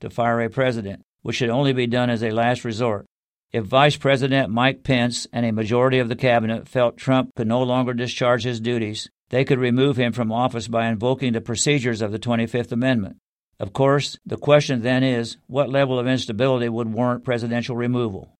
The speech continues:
The author says if the emergency was that serious, there is no doubt but that Pence would accept becoming president. The anonymous official says,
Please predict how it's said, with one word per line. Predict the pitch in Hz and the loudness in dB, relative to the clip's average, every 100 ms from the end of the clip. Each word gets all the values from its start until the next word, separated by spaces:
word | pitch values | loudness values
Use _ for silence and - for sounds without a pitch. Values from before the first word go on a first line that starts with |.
| _ _ _ _ - | _ _ _ _ -12
The | 113 | -4
author | 120 147 139 120 | 0 2 0 -2
says | - 127 120 | -2 -2 -2
if | 120 | -4
the | 123 | -2
emergency | 120 135 135 120 117 | 2 2 0 -4 -4
was | 117 113 | -4 0
that | 147 | 0
serious, | 135 123 110 110 113 - _ | 0 -4 -2 -4 -6 -12 _
there | 120 | -2
is | 120 | 0
no | 117 139 | 0 0
doubt | 127 123 120 | 2 0 0
but | 120 | -4
that | 110 110 - | -8 -10 -2
Pence | 135 120 | 0 0
would | 120 117 | -4 -6
accept | 101 - 123 | -6 -4 -6
becoming | - 104 113 110 | -6 -6 -2 -2
president. | 107 127 123 101 - - _ _ _ | -2 -2 -2 -4 -8 -18 _ _ _
The | - | -6
anonymous | 120 127 151 147 139 | -2 2 2 0 -2
official | 123 143 143 120 | -2 -2 -2 -4
says, | 110 120 120 110 | -6 -4 -4 -6